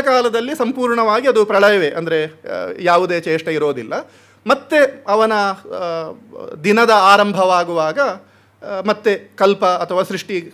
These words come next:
ಆ, ಕೂಡ ಆಗುವಂತಹದ್ದು. ಈ ರೀತಿಯಾಗಿ ದ್ವಿತೀಯ ಪರಾರ್ಧೆ ಶ್ವೇತವರಾಹ ಕಲ್ಪೆ, ಈಗ ನಡೆಯುತ್ತಿರುವಂತಹ ಬ್ರಹ್ಮನ ಹಗಲು, ಇದನ್ನು ನಾವು ಶ್ವೇತವರಾಹ ಕಲ್ಪ ಅಂತ ಹೇಳುವಂತಹದ್ದು. ಶ್ವೇತವರಾಹ,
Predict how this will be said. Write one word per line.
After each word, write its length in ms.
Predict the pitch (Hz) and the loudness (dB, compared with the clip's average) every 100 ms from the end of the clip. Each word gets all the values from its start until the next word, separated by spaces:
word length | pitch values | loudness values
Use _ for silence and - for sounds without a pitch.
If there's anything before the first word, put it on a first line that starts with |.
| 160 | -8
ಆ, 140 | 165 151 | -6 -6
ಕೂಡ 380 | 156 160 156 254 | -10 -12 -6 -4
ಆಗುವಂತಹದ್ದು. 1000 | 180 151 120 107 107 147 214 _ _ _ 226 | -2 -2 -6 -8 -16 -16 -20 _ _ _ -6
ಈ 100 | 262 | -4
ರೀತಿಯಾಗಿ 800 | 277 277 220 214 247 190 190 - 151 | -4 -2 -2 -2 -6 -10 -12 -12 -8
ದ್ವಿತೀಯ 300 | 190 254 285 | -6 0 2
ಪರಾರ್ಧೆ 720 | 277 240 196 135 127 160 285 - _ | 2 2 0 -2 -6 -8 -8 -16 _
ಶ್ವೇತವರಾಹ 880 | - 214 208 254 285 269 254 240 226 | -4 4 6 8 8 8 6 6 4
ಕಲ್ಪೆ, 300 | 247 190 165 | 2 0 -2
ಈಗ 320 | 147 196 247 | -4 -4 2
ನಡೆಯುತ್ತಿರುವಂತಹ 1000 | 269 208 214 262 277 269 262 247 226 226 | 4 4 2 2 -2 0 2 2 2 2
ಬ್ರಹ್ಮನ 500 | 180 175 208 214 220 | 2 2 0 0 0
ಹಗಲು, 580 | 196 175 190 180 127 226 | 0 0 2 0 -2 -6
ಇದನ್ನು 280 | 220 240 240 | -2 -2 0
ನಾವು 200 | 220 254 | 0 -2
ಶ್ವೇತವರಾಹ 720 | 254 240 254 262 233 220 214 | 4 6 6 6 6 6 4
ಕಲ್ಪ 300 | 214 185 185 | 4 2 2
ಅಂತ 200 | 156 156 | 0 0
ಹೇಳುವಂತಹದ್ದು. 640 | 208 160 139 117 113 110 143 _ - | 0 0 -2 -4 -8 -12 -16 _ -4
ಶ್ವೇತವರಾಹ, 680 | - 208 240 226 208 202 | 2 4 4 4 4 4